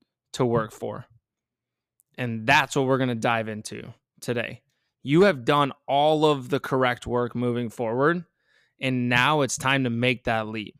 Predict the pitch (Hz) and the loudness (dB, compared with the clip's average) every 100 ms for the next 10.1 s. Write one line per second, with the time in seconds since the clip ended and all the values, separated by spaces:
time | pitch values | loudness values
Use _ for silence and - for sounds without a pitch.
0 | _ _ _ _ _ _ - 147 196 202 | _ _ _ _ _ _ 2 4 4 2
1 | 175 143 151 165 151 147 135 131 - - | 0 0 2 2 0 0 0 0 -2 0
2 | 131 135 - 120 123 120 - 110 - - | 0 0 -6 -6 -6 -6 -8 -12 -4 0
3 | 175 175 131 127 135 _ 131 131 131 147 | 2 2 0 -2 -8 _ -10 -4 0 0
4 | 139 120 - 120 131 120 113 113 - _ | 0 -4 -2 0 0 -2 -6 -14 -20 _
5 | _ _ _ _ - 135 147 139 110 123 | _ _ _ _ 0 4 4 4 0 -2
6 | 113 101 - _ _ 160 165 151 135 131 | -4 -6 -14 _ _ 2 2 4 2 0
7 | - - 113 98 110 _ _ _ 127 147 | -4 -8 -6 -8 -12 _ _ _ 2 4
8 | 151 147 135 117 127 - 127 110 117 - | 6 4 0 -2 -2 -4 -6 -4 -6 -2
9 | 127 123 113 110 117 120 117 - 117 107 | 0 0 -2 -6 -4 -2 -4 -6 -6 -6
10 | 120 | -8